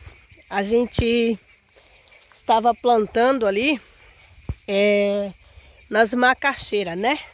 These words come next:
As macaxeiras, mandioca. Então, eu vou aproveitar nesse mesmo vídeo aqui e vou mostrar pra vocês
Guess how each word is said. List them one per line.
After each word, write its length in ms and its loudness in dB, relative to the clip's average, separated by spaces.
As 440 -8
macaxeiras, 540 0
mandioca. 520 -2
Então, 520 2
eu 220 4
vou 100 -4
aproveitar 720 -4
nesse 340 -2
mesmo 420 -2
vídeo 300 -2
aqui 300 -2
e 100 6
vou 260 4
mostrar 580 -2
pra 240 2
vocês 760 -4